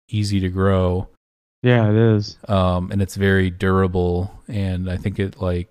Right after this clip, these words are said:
Speaker 1: can deal in different conditions. So, um,
Speaker 2: Interesting.
Speaker 1: yeah, that would have been good for them. All right. So some archaeoastronomy having to do with the island.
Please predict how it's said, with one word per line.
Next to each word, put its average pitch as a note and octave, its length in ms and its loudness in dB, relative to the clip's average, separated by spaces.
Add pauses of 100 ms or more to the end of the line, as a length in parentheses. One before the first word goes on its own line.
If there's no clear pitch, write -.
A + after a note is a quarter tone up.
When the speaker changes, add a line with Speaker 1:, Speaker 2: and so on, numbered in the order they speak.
Speaker 1:
can F#2+ 140 -4
deal F#2 600 -2
in G#2+ 80 -6
different G2 320 -6
conditions. F2+ 720 -6
So, F#2+ 400 -8
um, - 40 -20 (420)
Speaker 2:
Interesting. G#2 760 0 (560)
Speaker 1:
yeah, F#2+ 160 -6
that G2 180 -8
would G2+ 120 -6
have G2 80 -10
been F#2+ 300 -6 (400)
good G#2 200 -8
for G2+ 140 -12
them. G#2 320 -8 (1200)
All A2 60 -8
right. C3 720 -10 (1400)
So G#2+ 320 0
some G#2 220 -4
archaeoastronomy G#2 1500 0
having G#2 280 2
to G2+ 80 0
do G2 140 -2
with F#2+ 120 -4
the F#2+ 160 -6
island. F2+ 500 -4